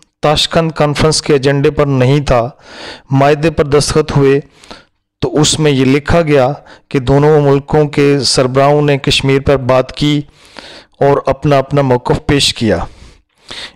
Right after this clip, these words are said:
इससे आया हो गया कि कश्मीर पर खुफिया समझौता तय पा गया है। नंबर तीन, मायदे में पाकिस्तान ने कश्मीर को हिंदुस्तान का अंदरूनी मामला तस्लीम करके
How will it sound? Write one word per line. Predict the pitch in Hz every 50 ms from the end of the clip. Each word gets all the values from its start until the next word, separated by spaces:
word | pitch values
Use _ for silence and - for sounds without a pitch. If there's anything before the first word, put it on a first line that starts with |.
| -
इससे | 170 175 - - 196 185
आया | 175 165 165 175 180 180
हो | 190 196 165 170 170 160
गया | 151 151 147 156
कि | 151 147 139
कश्मीर | - 143 - - 143 147 147
पर | 151 - 160 139
खुफिया | - 143 - - 151 151
समझौता | 139 - 147 127 117 120 120 - 143 139
तय | 139 - 135 131
पा | 127 - 131 123 123
गया | 120 123 131 120 110
है। | 113 107 101 101 92 - _ _ _ _ _ _ - - - - - - - - -
नंबर | 143 147 - -
तीन, | - 135 120 113 101 92 - _ _ _ _ _ - - - - - - _ _ _ _
मायदे | - 135 143 151 175 165 185
में | 180 180 175 175
पाकिस्तान | - 151 156 - - - - 156 156 160 160 165
ने | 160 160 156 151 151 - - - _ _ _ _ _ -
कश्मीर | 156 - - - 151 151 147
को | 147 - 147
हिंदुस्तान | 143 135 135 139 135 - - - - 143 139 143 147
का | 143 - 143 131 127 -
अंदरूनी | 139 139 131 135 143 147 147 151 151
मामला | 151 143 135 139 143 143
तस्लीम | 131 - 143 - - - 151 156 156
करके | 147 - 135 120 113 - 123 117